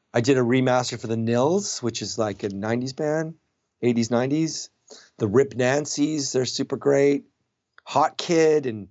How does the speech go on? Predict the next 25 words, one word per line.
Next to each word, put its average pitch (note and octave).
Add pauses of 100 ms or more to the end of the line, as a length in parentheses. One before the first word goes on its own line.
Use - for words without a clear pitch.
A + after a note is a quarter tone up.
(280)
there's F#3+
so D#3+
much B2+
out A#2+
there A#2+
that's A2+
great. A2
Like, A#2 (420)
like, C3+
I C#3
mean, D#3
I, D#3 (100)
I D#3
do C#3+ (420)
the, C3
the C3+
last D3+
Sonic B2
Titan C#3+
album, C#3+
which C#3+
is C#3
amazing. D3 (380)
Um, A2+ (560)
I, E3